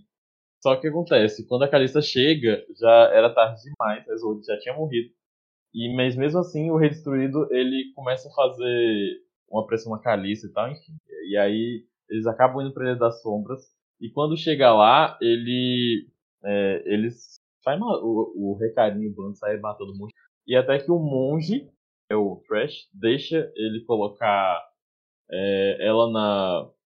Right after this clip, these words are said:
na fonte. E aí ele coloca, só que assim, é, os anciões não queriam deixar que ele fizesse isso, né? É, porque eles falam que, assim, como, não dá pra, é, cruzar o véu da, da, da morte, né?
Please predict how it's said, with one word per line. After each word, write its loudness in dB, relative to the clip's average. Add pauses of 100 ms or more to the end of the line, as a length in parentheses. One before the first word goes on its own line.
(160)
na -2
fonte. -6 (460)
E -2
aí 4
ele 0
coloca, 6
só -4
que -6
assim, -6
é, 2
os -2
anciões -2
não -4
queriam -4
deixar 0 (360)
que -6
ele -4
fizesse -6
isso, -14
né? -12 (200)
É, -8
porque -2 (320)
eles -6
falam -2
que, -8
assim, -8
como, -8
não -8
dá 6
pra, 0 (340)
é, 0
cruzar 6
o 0
véu 6
da, 2
da, -6 (400)
da 2
morte, -2
né? -8